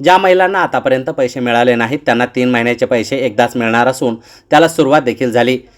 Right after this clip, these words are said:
येणाऱ्या तीस तारखेपर्यंत मंजूर लाभार्थ्यांच्या खात्यावर पैसे जमा करण्यात येतील.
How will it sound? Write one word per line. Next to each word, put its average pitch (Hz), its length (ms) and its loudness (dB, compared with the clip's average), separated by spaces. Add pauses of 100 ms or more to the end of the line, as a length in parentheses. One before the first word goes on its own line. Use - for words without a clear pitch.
(120)
येणाऱ्या 185 340 4
तीस 160 300 -2
तारखेपर्यंत 135 600 0
मंजूर 123 380 2
लाभार्थ्यांच्या 123 680 0
खात्यावर 123 380 0
पैसे 123 320 -4
जमा 123 260 -2
करण्यात 113 340 -2
येतील. 120 280 2